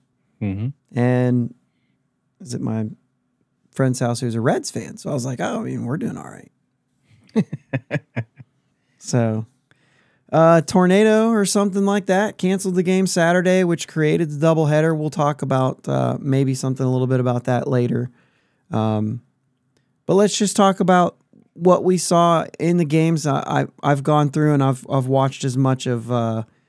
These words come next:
Speaker 2: replays and everything of the games and some of the plays and stuff like that to, to get caught up since I've been home. So try to get caught up on all the,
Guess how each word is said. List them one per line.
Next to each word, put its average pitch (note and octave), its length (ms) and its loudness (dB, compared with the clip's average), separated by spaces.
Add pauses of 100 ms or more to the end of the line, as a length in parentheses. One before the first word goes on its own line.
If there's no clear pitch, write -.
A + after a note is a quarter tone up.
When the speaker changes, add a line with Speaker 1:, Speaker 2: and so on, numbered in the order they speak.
(200)
Speaker 2:
replays C#3 540 2
and C3 100 4
everything B2 500 0 (400)
of B2+ 160 -2
the B2+ 80 0
games B2 380 0
and A#2 120 -4
some B2 180 -2
of A#2 40 -2
the A#2 80 -2
plays A#2+ 320 -2
and A#2 100 -4
stuff - 220 -10
like A#2+ 180 -4
that A#2 300 -4
to, A2 240 -6 (400)
to C3 100 0
get B2 200 -2
caught A#2+ 260 0
up A#2 160 -2
since - 240 -6
I've A#2+ 140 -6
been A#2 180 -2
home. A2 340 -2
So A2 360 -6 (1300)
try A#2+ 260 0
to A2 240 -2 (1200)
get G3 160 2
caught F3+ 220 6
up C#3+ 160 2
on C3 140 0
all B2 140 0
the, A2+ 260 0